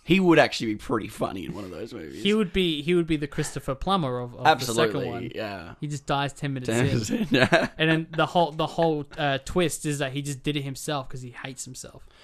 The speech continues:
Speaker 1: So my,
Speaker 2: doesn't hate himself,
Speaker 1: the one
Speaker 2: he hates
Speaker 1: thing
Speaker 2: his
Speaker 1: I'm
Speaker 2: work.
Speaker 1: intrigued with, this was the
Speaker 2: <laughs>
Speaker 1: only, is, um, and I'm going to,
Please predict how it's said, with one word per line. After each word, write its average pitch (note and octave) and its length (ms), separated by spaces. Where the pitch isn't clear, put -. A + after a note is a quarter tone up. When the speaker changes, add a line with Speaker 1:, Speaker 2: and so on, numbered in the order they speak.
Speaker 1:
So E3 200
my, D3+ 200
Speaker 2:
doesn't F3+ 240
hate F3 140
himself, C3+ 160
Speaker 1:
the C3+ 60
one - 120
Speaker 2:
he B2+ 60
hates D#3 120
Speaker 1:
thing B2+ 60
Speaker 2:
his C3 60
Speaker 1:
I'm D3+ 80
Speaker 2:
work. D3 120
Speaker 1:
intrigued A2+ 360
with, F2 200
this C3 220
was C3 160
the B2 200
Speaker 2:
<laughs> B2+ 60
Speaker 1:
only, B2 200
is, A#2+ 280
um, A2+ 440
and F#2+ 100
I'm A2 200
going C3 280
to, - 120